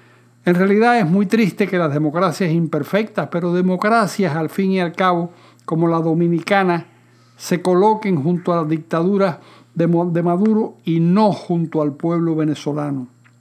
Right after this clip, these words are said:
Es verdad que el régimen de Caracas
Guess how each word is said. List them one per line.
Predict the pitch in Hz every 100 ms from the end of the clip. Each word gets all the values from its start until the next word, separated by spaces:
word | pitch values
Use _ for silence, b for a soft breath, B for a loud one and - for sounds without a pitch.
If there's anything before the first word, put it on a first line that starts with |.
| _ _ _ _ _ _ _
Es | - 165
verdad | 202 220 220
que |
el | 208
régimen | 175 190 175 196 180
de |
Caracas | 160 147 175 196 180 151